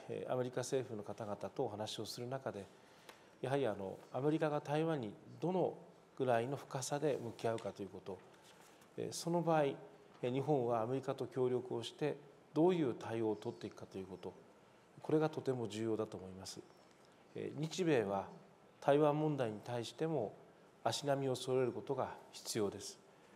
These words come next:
アメリカが取る行動に対し、日本が一定の役割を果たさなければ、今度は日本が紛争の当事国になった時に、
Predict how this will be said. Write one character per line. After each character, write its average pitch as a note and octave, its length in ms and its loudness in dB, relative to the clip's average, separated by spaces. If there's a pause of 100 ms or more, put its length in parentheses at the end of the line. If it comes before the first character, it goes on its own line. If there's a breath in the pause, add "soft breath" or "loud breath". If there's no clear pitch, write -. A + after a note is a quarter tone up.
(360 loud breath)
ア B2+ 100 2
メ C#3 80 4
リ D#3 100 4
カ D#3+ 100 4
が D3+ 100 4
取 D3+ 220 2
る - 40 -6
行 A#2 200 2
動 A#2+ 120 -2
に A2 100 -4
対 A2 240 -4
し、 G#2+ 300 -6 (460)
日 C3 80 0
本 C#3+ 200 6
が A#2+ 200 4
一 A#2+ 120 -8 (180)
定 D#3 180 2
の D#3 80 2
役 C#3 240 2
割 D3 140 2
を B2+ 60 2
果 G#2+ 100 -6
た A#2+ 120 0
さ C3+ 120 -4
な B2+ 80 0
け G#2 120 -4
れ G2+ 140 -8
ば、 G2 100 -8 (760 loud breath)
今 E3+ 200 4
度 D3 100 4
は A2 180 4 (400)
日 D3 80 2
本 F3 260 2
が G#2+ 100 2 (100)
紛 C#3+ 100 2
争 C3 300 0
の B2+ 260 0
当 C#3+ 120 2
事 C3+ 100 0
国 A#2+ 200 2
に G2 120 -8
な G#2+ 80 -2
っ - 80 -4
た G2 100 -6
時 F#2 160 -10
に、 F#2 80 -10